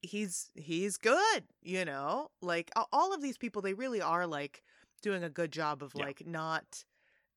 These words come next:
Speaker 1: overstepping their role in the ensemble until it's, like, their moment to shine. You know what I mean? I think that's one of the reasons it's very successful, is everyone feels distinct, even if they don't have, like, a tremendously strong, like,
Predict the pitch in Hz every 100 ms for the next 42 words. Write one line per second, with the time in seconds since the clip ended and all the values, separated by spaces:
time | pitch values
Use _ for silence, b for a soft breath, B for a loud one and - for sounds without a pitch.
0 | - 208 220 208 - - 185 - 170 160
1 | 151 156 160 156 147 135 135 - 143 135
2 | 143 185 202 - 170 - 160 151 - 156
3 | 151 226 220 185 185 202 196 - - -
4 | 160 135 117 110 156 160 156 151 151 147
5 | 147 147 160 - 165 160 170 156 151 147
6 | 135 139 - 143 139 - - 135 131 -
7 | - 147 143 160 139 - 160 165 156 -
8 | 147 - 143 139 147 147 151 170 156 185
9 | 190 - 151 156 156 143 135 - B B
10 | B B - - - 180 160 160 160 160
11 | 147 156 151 - - 156 156 151